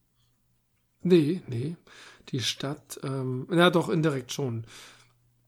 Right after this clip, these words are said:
Die Haupteinkaufsstraße ist meistens ein B I D oder B I D, ich weiß es nicht, wie man das so abkürzt, ein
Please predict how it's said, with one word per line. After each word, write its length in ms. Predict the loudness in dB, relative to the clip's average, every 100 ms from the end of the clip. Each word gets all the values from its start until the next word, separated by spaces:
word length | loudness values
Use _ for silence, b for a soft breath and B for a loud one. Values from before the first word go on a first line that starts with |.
| _ _ _ -14
Die 600 | -14 -6 -4 -2 -4 -6 -10 -6
Haupteinkaufsstraße 1000 | -6 -6 -8 -6 -4 -6 -6 -8 -6 -8
ist 160 | -8
meistens 680 | -6 -6 -6 -8 -8 -8 -8
ein 720 | -8 -6 -6 -8 -10 -12 -14 -4
B 260 | 0 0 0
I 160 | -8
D 420 | -4 -2 -2 -4 -10 _
oder 200 | -12 -12
B 340 | -12 -12 -10
I 140 | -10 -10
D, 260 | -10 -8
ich 160 | -8 -8
weiß 160 | -10 -12
es 100 | -12
nicht, 300 | -12 -14 -12
wie 60 |
man 120 | -10
das 120 | -10 -12
so 100 | -14
abkürzt, 500 | -12 -12 -10 -12 -10
ein 400 | -8 -8 -10